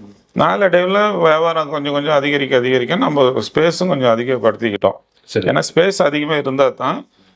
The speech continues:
Speaker 1: நாலு பொருள் வாங்கி வச்சு வித்து அதுல வந்து ஒரு லாபம் நம்ம வந்து சம்பாதிக்க முடியும். ஏன்னா டிமாண்ட் பொருள் நிறைய வருங்க. நம்ம ஒரு பொருளை வந்து நூறு மு-, நூறு ஐட்டம் வச்சிருப்போம்.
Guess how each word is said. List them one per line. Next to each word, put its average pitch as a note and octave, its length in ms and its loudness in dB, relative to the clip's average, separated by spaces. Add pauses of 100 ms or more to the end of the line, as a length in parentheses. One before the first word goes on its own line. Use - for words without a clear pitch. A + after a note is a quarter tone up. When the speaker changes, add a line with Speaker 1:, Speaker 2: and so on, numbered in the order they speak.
(100)
Speaker 1:
நாலு C#3 240 0
பொருள் E3+ 320 2
வாங்கி E3 460 0
வச்சு E3 380 0
வித்து E3+ 360 -2 (560)
அதுல D3+ 160 0
வந்து D3 200 2
ஒரு C#3+ 140 2 (220)
லாபம் C3 360 0
நம்ம A#2 180 -4
வந்து A2 240 0
சம்பாதிக்க G#2 420 0
முடியும். G2+ 240 -2
ஏன்னா C#3 140 0
டிமாண்ட் F#3 420 0
பொருள் D#3+ 220 0
நிறைய C3+ 300 2
வருங்க. A#2 340 2 (560)
நம்ம C3 200 2
ஒரு C3 160 2
பொருளை D3 300 2
வந்து E3+ 220 0
நூறு D#3+ 260 4
மு-, D3 240 -2
நூறு D3 240 4
ஐட்டம் D3 280 4
வச்சிருப்போம். A#2 520 0